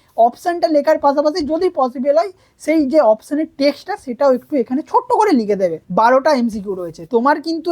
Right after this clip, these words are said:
এই বারোর দাগ পর্যন্তই অ্যান্সারগুলো পরপর আসবে, বাকি ঘরগুলো কিন্তু ইংরেজির দিনে ফাঁকা রয়ে যাবে। যদি এখানে তোমাদের কোনো জায়গা ঘর কাটাকুটি হয় তো সেক্ষেত্রে তোমরা সেইটিকে ক্রস করে দিতে পারো বা পাশে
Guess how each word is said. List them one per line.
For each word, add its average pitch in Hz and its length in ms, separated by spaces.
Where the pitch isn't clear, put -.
এই 330 60
বারোর 247 340
দাগ 277 120
পর্যন্তই 294 440
অ্যান্সারগুলো 240 500
পরপর 220 400
আসবে, 160 220
বাকি 208 300
ঘরগুলো 262 360
কিন্তু 294 180
ইংরেজির 269 440
দিনে 311 240
ফাঁকা 220 260
রয়ে 175 220
যাবে। 160 160
যদি 247 240
এখানে 269 280
তোমাদের 233 320
কোনো 240 180
জায়গা 190 260
ঘর 190 180
কাটাকুটি 196 460
হয় 262 180
তো 277 60
সেক্ষেত্রে 311 540
তোমরা 269 300
সেইটিকে 269 420
ক্রস 233 260
করে 269 220
দিতে 269 240
পারো 294 160
বা 294 220
পাশে 240 280